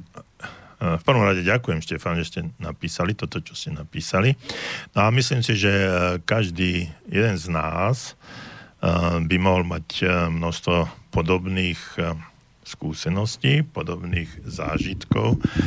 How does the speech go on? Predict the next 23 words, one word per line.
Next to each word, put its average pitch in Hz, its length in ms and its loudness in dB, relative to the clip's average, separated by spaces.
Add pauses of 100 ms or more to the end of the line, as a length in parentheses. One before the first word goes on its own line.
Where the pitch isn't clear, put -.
(400)
a 85 400 4 (800)
ide, 95 400 4 (640)
ide 90 400 0
hlavne, 95 720 2
hlavne 90 560 4
o 87 80 0
to, 95 320 2
e, 110 40 -2 (1700)
viete, 113 400 2
e, 95 560 0
my - 320 -4
sme 123 240 2
predávali, 101 880 2 (280)
mali 104 240 2
sme 90 160 0
veľk-, 87 480 -2
zastúpenie 92 1200 -2 (880)
jednej 92 320 -2
švédskej 85 560 0
firmy, 90 320 2
predávali 87 560 -2
sme 85 240 -4
veľ-, 85 180 -2